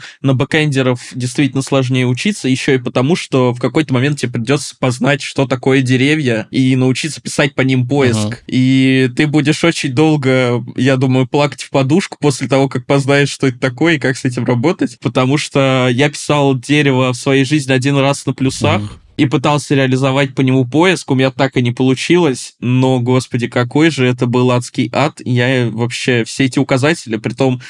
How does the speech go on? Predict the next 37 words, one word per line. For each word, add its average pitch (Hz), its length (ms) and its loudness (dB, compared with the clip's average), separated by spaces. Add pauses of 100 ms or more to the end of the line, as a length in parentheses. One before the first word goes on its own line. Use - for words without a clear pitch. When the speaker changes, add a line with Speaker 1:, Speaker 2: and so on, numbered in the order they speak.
(200)
Speaker 1:
мне 135 200 2
ведь 143 220 -2
не 143 80 2
хватило 147 560 0
просто 135 380 -2
одинарного 123 600 0
дерева, 120 420 0
да, 156 340 0
вот, 117 300 -6
ну, 135 180 0
такого 117 360 -2
типа - 200 -10
списка, - 500 -6
как - 220 -8
он 117 80 -4
называется, 110 460 -4
я - 40 -6
точно 127 280 -6
не 123 60 -2
помню, 180 220 0
я 135 220 2
же 127 100 -4
делал, 123 480 0
типа, - 320 -8 (140)
с - 180 -8
двойным 135 480 0
Speaker 2:
Ага. 120 40 0 (100)
Speaker 1:
этим, 113 260 -6
влево-вправо, 131 880 0
это 135 320 0
был 127 260 0
ужас 123 280 -2
какой-то, 120 480 -2
я 120 160 0
не 127 120 2
Speaker 2:
Ага. - 80 2
Speaker 1:
знаю. 101 400 -8